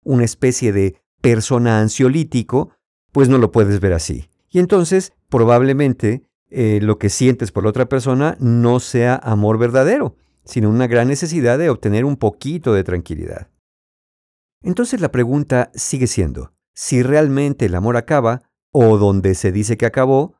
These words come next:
realmente no era amor, era otra cosa. Y no quiero decir con esto que el amor verdadero sea lo que sea que eso sea, tenga que ser eterno, porque tampoco creo que hoy al menos debamos irnos por ese camino. Les voy a decir qué pienso.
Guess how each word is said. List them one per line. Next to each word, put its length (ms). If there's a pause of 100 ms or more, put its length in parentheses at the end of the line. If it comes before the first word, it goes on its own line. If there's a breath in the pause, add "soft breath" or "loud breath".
(320)
realmente 920
no 380
era 100
amor, 360 (400)
era 320
otra 220
cosa. 400 (420)
Y 220
no 300
quiero 200
decir 200
con 160
esto 260
que 100
el 60
amor 420
verdadero 920
sea 440
lo 160
que 120
sea 220
que 100
eso 160
sea, 340 (220 soft breath)
tenga 200
que 100
ser 160
eterno, 500 (220)
porque 240
tampoco 360
creo 220
que 240
hoy 320
al 120
menos 400
debamos 380
irnos 240
por 160
ese 160
camino. 440 (360)
Les 200
voy 140
a 20
decir 180
qué 100
pienso. 440